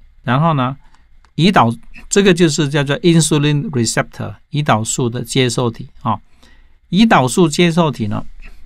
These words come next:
它胰岛素，胰岛素它就会啊，这个，这个蓝色的是胰岛素，它就会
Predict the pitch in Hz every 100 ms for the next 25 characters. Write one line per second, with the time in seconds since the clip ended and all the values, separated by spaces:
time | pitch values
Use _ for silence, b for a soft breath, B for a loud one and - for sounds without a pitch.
0 | - - - 170 165 165 147 - - b
1 | b b 170 185 117 117 139 117 - -
2 | _ _ - _ _ _ - - 170 180
3 | 151 120 160 131 127 - - - 143 156
4 | 156 147 135 117 - - - 120 107 -
5 | 147 - - 262 - - 202 - - -
6 | 147 139 127 120 - 139 120 131 120 117
7 | 95 - 117 - - _ - - - 143
8 | 143 151 143 143 123